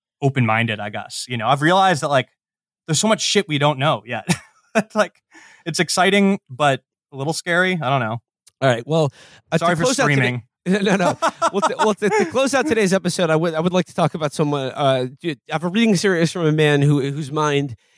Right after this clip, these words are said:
Speaker 2: is wide open. And I'm referring, of course, to John Cass. It's another John Cass reading series, uh,
Speaker 1: Is this a
Speaker 2: selected
Speaker 1: Chicago guy?
Speaker 2: Yeah, he is Chicago's own John Cass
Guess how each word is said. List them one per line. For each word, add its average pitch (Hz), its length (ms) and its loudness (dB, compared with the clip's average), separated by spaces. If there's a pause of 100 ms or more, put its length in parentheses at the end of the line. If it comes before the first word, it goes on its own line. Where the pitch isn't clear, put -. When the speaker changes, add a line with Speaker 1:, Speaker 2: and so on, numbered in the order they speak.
(120)
Speaker 2:
is 196 200 2
wide 180 380 0
open. 135 500 -2 (360)
And 175 140 0
I'm 180 180 2
referring, 190 320 0
of 165 120 -4
course, 170 260 0
to 165 120 -2
John 143 360 0
Cass. 151 680 -8
It's - 180 -4
another 160 220 2
John 151 360 2
Cass 156 400 0
reading 139 240 4
series, 113 680 -2
uh, 117 140 -6
Speaker 1:
Is 147 120 0
this 170 100 2
a - 40 -2
Speaker 2:
selected 233 160 -2
Speaker 1:
Chicago 135 400 0
guy? 165 360 0 (160)
Speaker 2:
Yeah, 160 220 2
he 165 120 0
is 156 200 2
Chicago's 170 600 0
own 147 260 2
John 139 260 -2
Cass 123 460 0